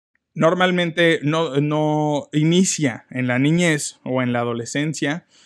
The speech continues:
Eh, y lamentablemente, lamentablemente para mis niñas que escuchan esto, ocurre con mucha más frecuencia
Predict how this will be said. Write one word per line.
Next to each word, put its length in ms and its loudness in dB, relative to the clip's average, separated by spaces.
Eh, 360 -4
y 140 0
lamentablemente, 920 0
lamentablemente 840 0
para 180 0
mis 120 0
niñas 300 -4
que 60 -18
escuchan 380 -4
esto, 300 -2
ocurre 640 -2
con 200 0
mucha 280 -2
más 180 -8
frecuencia 600 -6